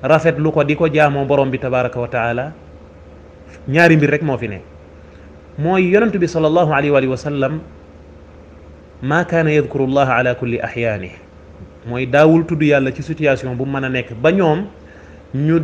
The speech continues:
jagleel seen bopp ay situation yoo xam ne dañ caa fental seen bopp ay tudd Yàlla, rafetlu ko,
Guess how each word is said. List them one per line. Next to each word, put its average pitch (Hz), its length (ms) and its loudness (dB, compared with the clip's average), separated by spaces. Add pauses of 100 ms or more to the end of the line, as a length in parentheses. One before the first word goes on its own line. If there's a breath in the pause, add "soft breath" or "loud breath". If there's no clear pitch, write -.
(180)
jagleel 170 480 4
seen 156 280 0
bopp 135 340 -2
ay 139 140 -2
situation 147 640 -2
yoo 135 140 0
xam 120 260 -8
ne 131 140 -8 (160)
dañ 151 220 -4
caa 135 180 0
fental 160 540 -2
seen 135 180 -4
bopp 135 220 -4
ay 127 140 -4
tudd 120 160 -10
Yàlla, 123 320 -2
rafetlu 127 380 -6
ko, 107 120 -14